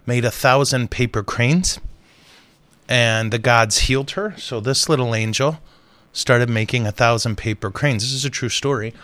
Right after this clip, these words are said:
Japanese kids and American kids found out about it and began mailing her paper cranes to try to get her. Now, she didn't get to a thousand before she died,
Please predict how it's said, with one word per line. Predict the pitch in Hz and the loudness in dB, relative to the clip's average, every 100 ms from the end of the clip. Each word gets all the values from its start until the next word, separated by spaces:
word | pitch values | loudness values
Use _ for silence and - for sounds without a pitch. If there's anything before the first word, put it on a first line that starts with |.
| - - - _ | -20 -20 -20 _
Japanese | 131 135 - 127 120 | -4 -2 -2 -6 -8
kids | - - 143 135 120 | -6 -2 0 -2 -6
and | - 120 | 0 4
American | 123 156 156 117 | 6 6 6 -2
kids | - 120 98 | -4 -2 -2
found | - 110 117 | -2 0 4
out | 139 | 4
about | 120 104 98 | 4 0 0
it | 104 104 - | 0 -4 -4
and | 113 | -4
began | 110 113 117 110 104 | -2 -2 -2 -2 -2
mailing | 104 131 117 101 | 0 0 -2 -4
her | 95 107 92 - _ _ _ _ _ _ _ | -8 -8 -8 -10 _ _ _ _ _ _ _
paper | - 123 110 | -2 0 0
cranes | 104 131 123 101 101 | -2 -2 -4 -6 -12
to | - | -14
try | 113 117 110 | -8 -4 -4
to | 104 | 0
get | 120 - | -2 0
her. | 120 110 | -4 -2
Now, | 113 107 | -2 2
she | - 156 | 4 4
didn't | 151 139 139 | 4 2 2
get | 135 131 | 0 0
to | 135 | -2
a | |
thousand | 123 127 123 113 107 | 2 4 4 2 -2
before | 107 117 104 | -4 -2 -2
she | - | -2
died, | 104 101 82 98 - | -2 -2 -4 -6 -10